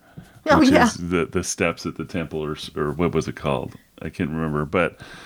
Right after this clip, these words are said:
Speaker 2: but
Speaker 1: Yeah.
Speaker 2: he was just outside sitting on some steps, and that's what his address was. <laughs> So
Speaker 1: Mm-hmm.
Speaker 2: she went and she found him, and then she took him in at that point.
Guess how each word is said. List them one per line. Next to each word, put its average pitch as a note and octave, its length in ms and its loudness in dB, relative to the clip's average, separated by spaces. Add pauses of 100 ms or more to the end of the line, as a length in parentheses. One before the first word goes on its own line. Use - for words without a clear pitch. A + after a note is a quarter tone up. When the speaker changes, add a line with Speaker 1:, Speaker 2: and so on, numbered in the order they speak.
(220)
Speaker 2:
but F3 100 4
Speaker 1:
Yeah. C#3+ 200 2
Speaker 2:
he A#2 60 2
was A2+ 120 0
just A#2 240 -2
outside F#2 560 2
sitting F2 260 -2
on E2 160 0
some E2 200 -4
steps, D#2 460 -2
and E2+ 80 0
that's E2+ 220 0
what F2+ 140 2
his E2+ 120 -2
address D#2 480 0
was. D#2 300 -6
<laughs> G#2+ 100 -4
So E2+ 280 0
Speaker 1:
Mm-hmm. A#3 540 4
Speaker 2:
she - 160 0
went F2+ 200 2
and F2 100 -4
she F2 140 -2
found E2+ 300 0
him, D#2+ 120 -2
and D#2+ 120 -6
then D#2 180 -4
she - 160 -6
took - 240 -2
him D2 140 0
in D2+ 180 -4
at D#2 80 -6
that - 260 -2
point. D#2 380 -4